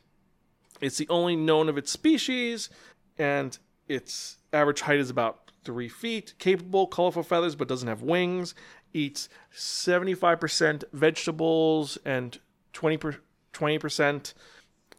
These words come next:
uh, proteins, lays eggs, but then it has mammary glands. So it is considered the creationist's nightmare 'cause this thing shouldn't exist. And she's, like, really confused by this weird thing. But when she puts in Happy Mouse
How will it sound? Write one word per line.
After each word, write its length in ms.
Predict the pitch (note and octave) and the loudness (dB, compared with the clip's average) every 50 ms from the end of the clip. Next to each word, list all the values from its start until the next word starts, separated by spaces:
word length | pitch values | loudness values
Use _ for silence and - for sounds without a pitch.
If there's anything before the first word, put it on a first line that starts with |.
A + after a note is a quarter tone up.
| _ _ _ _ _ _ - | _ _ _ _ _ _ 0
uh, 260 | C3 A#2+ A#2 A#2 A#2 | 0 2 2 2 0
proteins, 680 | - - E3+ F3 F3 F3 - - F#3 F3 E3+ E3 D3+ - | 0 0 2 2 2 0 -2 -4 -2 -2 -2 -2 -4 -4
lays 360 | C3 B2+ B2+ B2 B2 A#2 - _ - | -2 0 0 0 0 -2 -4 _ 2
eggs, 500 | F#3 F#3 F#3 F#3+ F#3+ F#3 F3+ D#3+ D3 D3 | 4 4 6 4 4 2 -2 -6 -12 -8
but 240 | - C#3 C3 - | -4 -4 -4 0
then 140 | - C#3 C3+ | 2 2 2
it 80 | C3 B2 | 2 2
has 280 | A#2 A#2+ A#2 A2+ A2+ | 2 0 0 0 -2
mammary 420 | A#2+ B2 D3 F#3 G#3 G#3 G3 F#3+ F#3 | 0 2 2 2 4 4 2 2 2
glands. 680 | F3 F3+ F#3 F#3 F#3 F3+ F3+ F3+ F3+ F3 E3 - - - - - - - | 2 2 4 4 4 4 2 2 0 0 -4 -8 -10 -20 -20 -20 -20 -10
So 220 | - - F#3+ G3 G#3+ | -4 0 2 2 4
it 80 | G#3+ | 4
is 200 | G#3+ G#3 F3+ F#3+ G#3 - _ _ _ _ _ _ - | 4 2 2 0 -6 -8 _ _ _ _ _ _ -12
considered 460 | - D3+ C#3 - F3 E3+ F3 E3 D3 | -12 -6 -2 0 2 2 2 0 0
the 60 | D3 | -4
creationist's 760 | C3 - - - E3 E3+ F3 E3 - - F3 E3 - - - C#3 | -8 -6 -2 2 4 4 4 2 -2 -4 -4 -4 -4 -6 -6 -6
nightmare 640 | C3+ C#3 D3+ D3+ D3 D3 C#3+ C3+ C3 B2 A2+ A2 | -2 4 6 6 6 4 2 -2 -2 0 -2 -2
'cause 160 | - - A#2+ B2+ | -2 -6 -10 -10
this 120 | B2+ - | -8 -6
thing 140 | - D3+ C#3+ | -4 -6 -4
shouldn't 320 | - - - D3 C#3 C3 | -6 -6 -6 -4 -4 -4
exist. 600 | B2 B2 A2+ A#2 A#2+ F#2+ - - - - - - _ _ - - - - - - | -6 -6 -6 -6 -6 -6 -6 -8 -12 -12 -14 -18 _ _ -20 -20 -20 -14 -6 -4
And 80 | E3 | -2
she's, 180 | E3 - C4+ A3 | 0 0 2 2
like, 160 | A3+ G#3 E3 C#3+ | 2 2 0 -2
really 500 | B2+ A#2+ C3 C#3+ E3+ F#3+ G3 F#3+ F#3+ F3+ | -8 -10 -4 -2 0 2 2 2 0 0
confused 580 | - F#3 E3+ D3+ - F3+ F3+ F3 D#3+ C#3 A2+ | 0 -2 -2 -2 -4 -2 0 0 0 0 2
by 160 | - C3 B2 | 2 2 2
this 220 | B2 B2+ B2+ - - | 2 0 -2 -4 -6
weird 500 | A#2+ A2 A#2+ C3+ C#3 C#3+ C#3 C3+ - - | -8 -4 -2 0 2 2 0 -2 -2 0
thing. 420 | - G#3 G3 F3 E3+ F3+ F#3+ F3 - - - - - - | 2 2 2 2 0 -2 -6 -8 -12 -18 -20 -8 0 4
But 160 | D4 C#4 - | 4 4 4
when 100 | - F#3+ | 2 -4
she 120 | - F#3+ | -4 -4
puts 160 | - G3+ F3+ G3 | -4 -2 -2 -2
in 80 | E3+ | 0
Happy 240 | D#3 F3 F3 E3+ E3 | 0 0 0 0 0
Mouse 320 | D#3+ D#3+ D#3+ D#3 C#3+ - | 2 2 2 2 0 -4